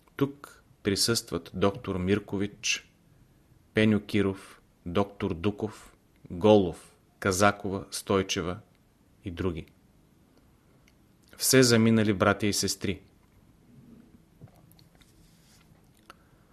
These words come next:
Освен това, в този момент около вас има един кордон от ангели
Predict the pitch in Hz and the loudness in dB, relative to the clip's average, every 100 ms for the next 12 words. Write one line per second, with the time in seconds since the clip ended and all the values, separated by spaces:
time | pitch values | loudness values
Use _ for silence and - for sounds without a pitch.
0 | _ _ _ 113 - 123 123 117 117 - | _ _ _ -4 2 4 4 2 0 4
1 | 117 107 107 104 110 107 101 101 95 101 | 4 4 2 2 2 0 -4 -2 0 0
2 | 101 - 101 95 87 98 - 98 90 98 | 0 0 0 0 0 -2 -2 -2 0 0
3 | 98 90 101 95 90 87 95 | 0 0 0 0 -2 -4 -6